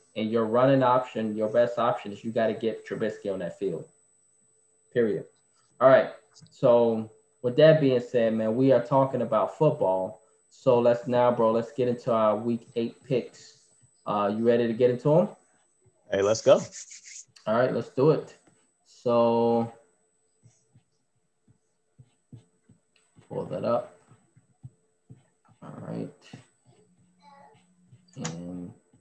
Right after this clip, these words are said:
Speaker 1: get up out of this and go back in there. All right, got the week eight picked up. All right, so,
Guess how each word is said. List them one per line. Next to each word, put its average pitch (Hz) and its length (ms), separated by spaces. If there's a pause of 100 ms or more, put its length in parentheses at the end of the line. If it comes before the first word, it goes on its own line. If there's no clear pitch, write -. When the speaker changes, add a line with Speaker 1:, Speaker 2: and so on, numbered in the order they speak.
(180)
Speaker 1:
get 104 100
up - 140
out 92 160
of 92 60
this 107 400
and 87 120
go 87 220
back 87 260
in 113 180
there. 110 460 (640)
All 92 100
right, 107 280 (200)
got 104 160
the 113 80
week 107 260
eight 104 300
picked - 260
up. 135 320 (1200)
All 104 160
right, 127 320 (540)
so, 107 520